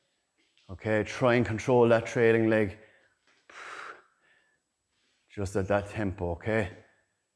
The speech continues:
A lot of work going on in the deep hips, deep hip muscles. And the most important thing there is that if you're feeling tired, don't overarch, you know, because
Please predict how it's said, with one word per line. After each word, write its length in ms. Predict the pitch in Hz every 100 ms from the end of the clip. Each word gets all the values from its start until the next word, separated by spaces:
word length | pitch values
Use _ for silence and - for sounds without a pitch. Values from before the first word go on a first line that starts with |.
| _ _ _ _ _ _ _ _ _ _ _ _ _ _ -
A 20 |
lot 200 | 107 113
of 80 | 120
work 280 | 120 117 -
going 200 | 123 117
on 160 | 117
in 120 | 113 110
the 80 |
deep 280 | 101 117 113
hips, 460 | 131 131 - - - - - - - - - - _
deep 160 | 113 113
hip 200 | 127 131
muscles. 500 | 127 127 123 107 - - - - - _ _ _ _ _ _ _ _ _ _ - _ _ _ _ -
And 160 | 113 113
the 40 |
most 260 | 127 123 120
important 380 | 120 127 110
thing 160 | 120 113
there 200 | 120 117
is 100 | 113
that 160 | 113 113
if 120 | 110
you're 100 | 104
feeling 340 | - 139 127
tired, 340 | 110 127 120 107
don't 240 | 127 123
overarch, 720 | 120 113 113 120 117 - - - - - _ _ _ _ _ _ -
you 80 | 117
know, 240 | 110 104 -
because 380 | 104 113 101